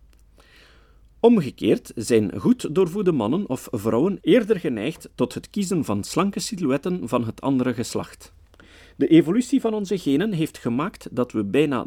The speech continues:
dwangmatig op zoek zijn naar voedsel. Deze basisbehoefte heeft zich vertaald in het zoeken naar zekerheid in het algemeen. De manier waarop mensen nu rijkdom willen verwerven, blijkt volgens de professor dezelfde patronen te volgen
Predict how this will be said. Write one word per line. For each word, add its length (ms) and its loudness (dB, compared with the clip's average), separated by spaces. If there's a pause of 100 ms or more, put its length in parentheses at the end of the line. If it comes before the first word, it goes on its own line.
dwangmatig 640 -4
op 180 -6
zoek 200 -2
zijn 260 -4
naar 200 -4
voedsel. 440 -8 (680)
Deze 320 2
basisbehoefte 920 0
heeft 320 0
zich 160 -4
vertaald 540 -2 (220)
in 180 2
het 160 -2
zoeken 440 -2
naar 160 0
zekerheid 560 -4
in 100 -2
het 160 -6
algemeen. 580 -2 (600)
De 160 4
manier 480 4
waarop 340 0
mensen 560 -2
nu 280 4
rijkdom 500 -2
willen 280 -4
verwerven, 600 -2 (260)
blijkt 460 0
volgens 340 -2
de 80 -4
professor 580 -6
dezelfde 440 -4
patronen 500 -4
te 100 -8
volgen 420 -4